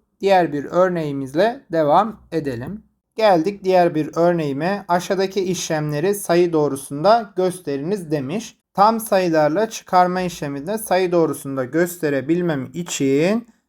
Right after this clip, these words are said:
ne yapıyorum? Sayılarımı toplama işlemine dönüştürüyorum. Birincisini aynen yazdım. Artı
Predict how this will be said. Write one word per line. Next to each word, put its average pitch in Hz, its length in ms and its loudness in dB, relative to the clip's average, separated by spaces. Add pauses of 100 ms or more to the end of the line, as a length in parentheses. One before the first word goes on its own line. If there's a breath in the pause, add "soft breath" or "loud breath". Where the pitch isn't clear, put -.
(160)
ne 180 80 -2
yapıyorum? 196 600 0
Sayılarımı 170 840 -2 (220 loud breath)
toplama 165 440 0
işlemine 165 580 -4
dönüştürüyorum. 123 760 -4
Birincisini 202 580 0
aynen 185 420 2
yazdım. 156 840 -2 (340)
Artı 170 720 2